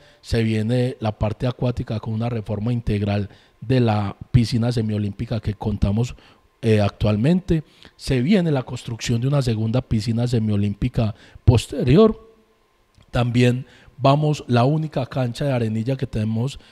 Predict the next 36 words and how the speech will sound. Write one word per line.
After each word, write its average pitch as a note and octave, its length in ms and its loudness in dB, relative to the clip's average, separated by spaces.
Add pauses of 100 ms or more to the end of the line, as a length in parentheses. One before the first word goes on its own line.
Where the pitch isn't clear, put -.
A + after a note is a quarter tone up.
(140)
en A2+ 120 -2
el A2+ 80 0
Polideportivo G#2+ 800 -2
Sur C3 220 0
se - 80 -4
va B2+ 100 2
a B2+ 40 -2
convertir G#2 680 0 (240)
a B2 160 0
sintética B2 720 0
con A#2+ 140 -2
unas A#2 180 -2
dimensiones G#2+ 600 -2
mayores, A#2 680 2 (260)
se A#2+ 200 2
vienen A#2 300 2
las A#2 160 -2
canchas C3 440 -2
sintéticas A2 640 -2
en G#2+ 120 -4
altura A2+ 520 -2 (260)
con A#2+ 280 -2
seis A#2 340 0
nuevos C3 320 0
escenarios, A2 720 0 (520)
con B2 200 4
unos, B2+ 380 0
mm, A#2 300 -2 (180)
unas C3 240 -2
condiciones A2+ 480 -2
de B2 100 0
accesibilidad, G#2+ 720 -2
unas C3 180 0
condiciones G#2+ 600 0 (320)
de A2 220 4
dimensión A2 680 4